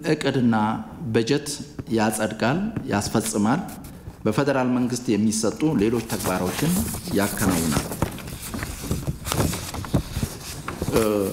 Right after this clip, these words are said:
የጊዜያዊ አስተዳደሩ ተጠሪነቱ ለፌዴራል መንግስት ነው የሚሆነው። አፈጻጸሙን በሚመለከት፣ እ፣ ክቡር የኢፌዴሪ ጠቅላይ ሚኒስትር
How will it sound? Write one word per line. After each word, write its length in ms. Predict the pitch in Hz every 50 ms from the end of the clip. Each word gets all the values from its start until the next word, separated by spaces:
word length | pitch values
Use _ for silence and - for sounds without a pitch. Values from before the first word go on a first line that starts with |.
| - - - - - - - 131
የጊዜያዊ 840 | 123 127 127 123 117 110 107 113 - 165 156 143 156 151 165 156 147
አስተዳደሩ 540 | 139 135 - - 135 120 131 131 143 156 175 226 233 - - - - - - - -
ተጠሪነቱ 640 | - 127 - 123 127 123 123 117 117 120 120 120 - 180 190 196 - - - - - - - - - - - - - - 214 - 95
ለፌዴራል 1160 | 104 107 110 113 113 110 110 113 - - - - - - - - - 135 120 123 120 117 117 110
መንግስት 400 | 104 104 104 104 101 117 - - 95
ነው 140 | 87 82
የሚሆነው። 400 | 85 87 90 95 101 101 117 151 202 - - - - - - - - - - - - - - - - - - - - - -
አፈጻጸሙን 720 | 127 143 - - 156 - 143 143 143 143 143 151 147 147 143
በሚመለከት፣ 840 | 131 127 113 123 117 113 113 110 110 107 104 101 - - 160 165 160 - - - - - - - - - - - - - - - - - - -
እ፣ 100 | 180 - 110 107 104 104 104 104 104 104 104 113 113 -
ክቡር 280 | - 135 120 139 135 127
የኢፌዴሪ 440 | 131 120 117 113 - 117 107 107 113 110 107
ጠቅላይ 300 | 110 - - 110 107 107 104
ሚኒስትር 400 | 107 110 110 - - - 170